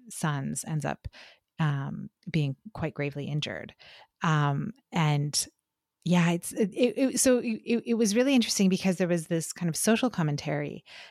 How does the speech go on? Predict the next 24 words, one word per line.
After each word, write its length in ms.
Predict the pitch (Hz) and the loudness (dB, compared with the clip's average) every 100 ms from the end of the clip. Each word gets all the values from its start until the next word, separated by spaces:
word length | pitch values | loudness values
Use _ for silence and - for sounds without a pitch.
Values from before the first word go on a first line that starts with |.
| _ | _
that 160 | 156 151 | -4 0
was 320 | 151 147 - - | -2 -2 -6 -4
in 180 | 170 156 | 0 0
this 140 | 147 | 0
story. 640 | - - 143 143 139 143 - - - _ - | -4 -4 -4 -4 -4 -8 -12 -20 -20 _ -2
And 320 | 175 151 151 - | 2 2 0 2
I 80 | 190 | 4
noticed 340 | 190 233 254 | 6 4 4
that 140 | 285 269 | 2 4
in 100 | 240 | 4
a 60 | |
couple 320 | 214 175 - 185 | 2 -2 0 0
of, 260 | 180 - _ - - | -2 -8 _ -8 -2
a 40 | |
couple 220 | 185 202 | 0 2
of 140 | 214 214 | 0 0
books 240 | 226 - | -2 2
in 120 | 214 | 4
this 160 | 202 196 | 4 2
space, 640 | - - - 175 208 285 | -4 -4 -2 0 2 0
that 180 | - 170 | -2 -2
there 340 | 175 165 160 - _ _ _ - | 2 2 2 -2 _ _ _ 0
is 240 | 190 214 | 2 2
that 500 | 214 190 170 - - | 2 2 2 -2 -8